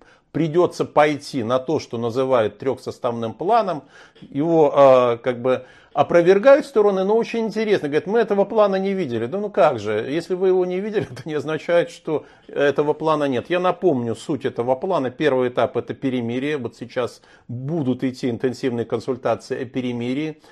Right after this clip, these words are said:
Второй этап плана — это проведение выборов на Украине. На-, ну, предварительно они намечены на осень. И третий этап — это заключение, собственно, мирных соглашений. То есть подписание договора о всеобъемлющем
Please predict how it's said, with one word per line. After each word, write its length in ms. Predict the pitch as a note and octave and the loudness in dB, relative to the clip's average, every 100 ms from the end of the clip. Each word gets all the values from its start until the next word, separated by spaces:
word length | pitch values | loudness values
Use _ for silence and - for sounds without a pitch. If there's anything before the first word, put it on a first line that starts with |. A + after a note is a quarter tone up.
| - _ | -20 _
Второй 320 | F3 G3+ E3+ | 2 4 4
этап 300 | D#3 B2 - | 4 2 2
плана — 340 | C3+ B2+ A2+ | 2 2 2
это 160 | A#2+ B2 | -2 -4
проведение 760 | B2 C3 C3+ B2+ C#3 B2 A#2+ B2 | -2 0 0 -2 -2 0 -2 -2
выборов 540 | C3 E3 G#2+ G#2+ G#2 | 2 4 4 2 2
на 140 | A2+ | 0
Украине. 800 | A2+ G#2 A#2+ A#2+ A2 G#2+ B2 F3 - - - - | -2 0 0 0 0 -4 -6 -8 -12 -20 -20 -4
На-, 160 | C3 | -2
ну, 460 | C3+ A#2 C#3+ D#3 G3 | 0 -4 -12 -12 -8
предварительно 720 | D3+ C#3 C#3+ C#3+ C3+ B2 A#2+ | -6 2 4 4 2 -4 -4
они 140 | A#2+ A#2+ | -4 -4
намечены 520 | B2 B2 A2+ A#2+ A#2 | -4 -4 -6 -6 -4
на 180 | B2+ G#3 | -2 -2
осень. 320 | A3 F3+ E3+ | -4 -6 -8
И 40 | |
третий 380 | F3 C4+ B3 A3 | -6 -6 -6 -6
этап — 280 | G3+ G#3+ G#3 | -4 -4 -4
это 180 | E3 C#3+ | -8 -6
заключение, 640 | D3 C#3+ C#3 F#3 F3+ D#3 | -6 -6 -6 -4 -4 -6
собственно, 480 | - C3+ - C3+ B2+ _ _ | -10 -14 -10 -12 -12 _ _
мирных 500 | C#3+ D#3 A3 G3 F#3+ | -4 0 0 0 -4
соглашений. 800 | - D3+ C#3 C3+ - G#2 F2+ F#2 F#2+ | -6 0 2 2 0 -4 -4 -8 -16
То 60 | F#2+ | -16
есть 140 | F2+ | -16
подписание 560 | G#2+ - - G#3+ A3 D#3+ | -18 -12 -8 -4 -4 -4
договора 540 | A#2+ A#2+ A#2+ D#3+ B2+ | -6 -4 -4 -2 -4
о 40 | G#2 | -6
всеобъемлющем 840 | - A#2+ A2+ F3+ D3 A#2+ - - | -6 -8 -6 -8 -8 -12 -14 -20